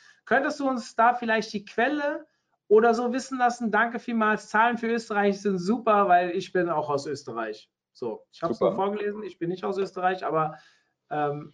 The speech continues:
Speaker 1: Julia, die das geschrieben hat, scheint aus Österreich zu sein.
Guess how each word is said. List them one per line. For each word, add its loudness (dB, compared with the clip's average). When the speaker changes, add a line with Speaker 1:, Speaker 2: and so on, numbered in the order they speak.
Speaker 1:
Julia, -2
die -2
das -2
geschrieben -8
hat, -12
scheint -10
aus -12
Österreich -10
zu -12
sein. -12